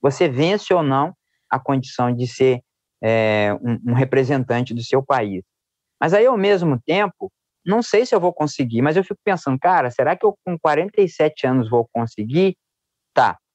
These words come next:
vou trabalhar pra conseguir. Mas e aí, se eu conseguir, será que não vai ficar estranho eu com quarenta e sete anos indo pra um mundial? Isso não é coisa pra um atleta mais jovem,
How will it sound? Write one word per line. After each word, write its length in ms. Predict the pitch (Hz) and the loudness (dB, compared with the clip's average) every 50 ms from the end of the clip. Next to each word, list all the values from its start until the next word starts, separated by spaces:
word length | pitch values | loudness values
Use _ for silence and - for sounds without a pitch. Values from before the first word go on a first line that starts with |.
| _ | _
vou 120 | - 104 107 | -4 -4 -2
trabalhar 480 | - 107 107 110 123 123 117 117 117 | 0 0 0 2 2 2 2 0 0
pra 120 | - 127 123 | 0 -2 -4
conseguir. 580 | - 131 131 131 - 165 147 131 123 104 - _ _ _ _ _ _ _ _ _ - | -2 -4 -4 -2 -2 -2 0 0 0 -2 -2 _ _ _ _ _ _ _ _ _ -2
Mas 200 | 151 185 190 185 | -2 0 0 2
e 80 | 277 302 | 2 4
aí, 260 | 311 302 285 226 185 | 4 4 4 2 0
se 100 | 180 - | 2 2
eu 60 | 254 240 | 0 0
conseguir, 540 | - 233 220 - - 214 190 170 170 175 165 | 2 -2 -4 -2 0 -2 -2 0 2 2 2
será 220 | 160 180 170 185 208 | 2 2 2 2 0
que 80 | - | 0
não 80 | 233 214 | 0 0
vai 120 | 214 202 | 0 0
ficar 200 | 208 - - 180 180 | 0 -2 -2 -2 -2
estranho 500 | 170 - - - 151 160 185 214 220 180 | -2 -4 -6 -4 -2 -2 0 0 2 2
eu 100 | 175 170 | 0 0
com 200 | 170 165 160 156 | 0 -2 -4 -2
quarenta 600 | - 147 139 135 135 165 208 247 - _ - - | 0 0 0 2 2 0 0 -2 -4 _ 0 0
e 100 | 208 180 | 0 0
sete 680 | 156 - - - - 180 185 214 226 220 - - - 156 | -2 -10 -14 -6 0 0 2 2 0 -2 -6 -4 -2 0
anos 460 | 151 151 170 202 226 226 196 160 143 | 2 2 0 0 -2 -2 -2 -2 0
indo 260 | 165 196 208 208 185 - | 0 0 0 0 -2 -2
pra 100 | - 160 | -2 -2
um 40 | 156 | 0
mundial? 540 | 156 160 165 165 147 120 123 143 175 196 196 | 2 2 2 2 2 2 2 4 4 4 2
Isso 140 | 185 - - | 0 -4 -4
não 100 | 220 233 | -2 -2
é 60 | 220 208 | -2 0
coisa 220 | - 175 175 165 | 0 0 0 0
pra 180 | 151 - - 151 | -2 -2 -2 -2
um 20 | |
atleta 380 | 139 123 - - 143 135 - 123 | -2 -2 -2 -2 -2 -2 0 -2
mais 200 | 117 110 104 98 | -2 -2 -2 -2
jovem, 560 | 98 123 139 160 170 170 156 131 117 117 92 | 0 2 2 4 4 2 2 0 -2 -6 -8